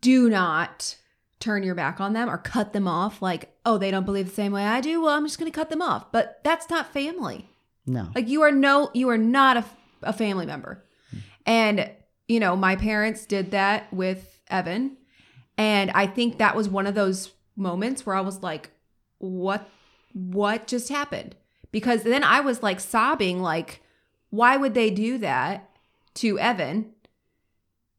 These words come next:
Speaker 1: It didn't make s-, it doesn't make sense.
Speaker 2: No.
Speaker 1: So if you're a family member, you, you don't have to agree with every little decision that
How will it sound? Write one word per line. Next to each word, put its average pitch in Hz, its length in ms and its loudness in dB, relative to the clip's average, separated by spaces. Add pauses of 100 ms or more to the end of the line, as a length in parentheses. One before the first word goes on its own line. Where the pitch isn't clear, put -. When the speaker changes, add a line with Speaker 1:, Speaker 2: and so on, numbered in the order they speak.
Speaker 1:
It 233 120 2
didn't 285 200 4
make 247 160 0
s-, - 120 -12
it - 120 -4
doesn't 302 180 2
make 226 160 -4
sense. - 560 -8 (340)
Speaker 2:
No. 247 80 -6
Speaker 1:
So 220 300 4
if 226 140 -2
you're 302 140 0
a - 40 -2
family 277 340 0
member, 190 720 -2
you, 226 520 -2 (380)
you 262 100 -2
don't 285 120 -2
have 320 220 -2
to 320 140 0
agree 262 360 -2
with 311 200 -8
every 269 300 -2
little 262 240 0
decision 247 460 -4
that 220 240 -4